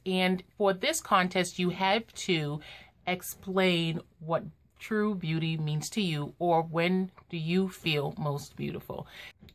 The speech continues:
When thinking about this question, I really got caught up in the fact that I, I recognize that true beauty for me is when my beauty is coming from the inside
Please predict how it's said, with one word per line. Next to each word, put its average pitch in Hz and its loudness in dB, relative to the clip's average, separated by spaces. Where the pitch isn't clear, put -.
When 214 0
thinking 240 0
about 190 2
this 185 -2
question, 165 -2
I 160 0
really 214 2
got 190 2
caught 175 2
up 175 0
in 160 0
the 160 -2
fact 165 0
that 151 -2
I, 175 2
I 175 -2
recognize 170 0
that 147 0
true 220 0
beauty 185 2
for 170 -2
me 151 0
is 185 -2
when 151 0
my 170 -2
beauty 165 -2
is 151 -6
coming 160 -2
from 147 -2
the 165 -6
inside 147 -4